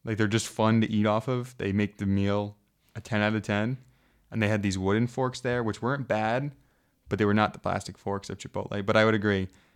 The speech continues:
it was nice to sit down and kind of take a breath and just eat some food we knew that wasn't that expensive, and, and we knew what we were getting. So I guess on that note,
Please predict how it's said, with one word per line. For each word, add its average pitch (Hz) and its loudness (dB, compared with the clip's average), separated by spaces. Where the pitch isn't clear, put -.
it 113 -2
was 104 0
nice 107 0
to 98 -8
sit - -8
down 95 -2
and 101 -18
kind 98 -6
of 95 -10
take 110 -6
a 98 0
breath 92 -2
and 110 -6
just - -12
eat 95 -8
some - -12
food 101 2
we 95 2
knew 95 2
that 95 -2
wasn't 107 2
that 104 2
expensive, 98 -2
and, 95 -4
and 92 -4
we 92 -2
knew 95 2
what 92 2
we 95 0
were 92 0
getting. 90 -2
So - -2
I - 0
guess 165 0
on 120 4
that 101 4
note, 92 2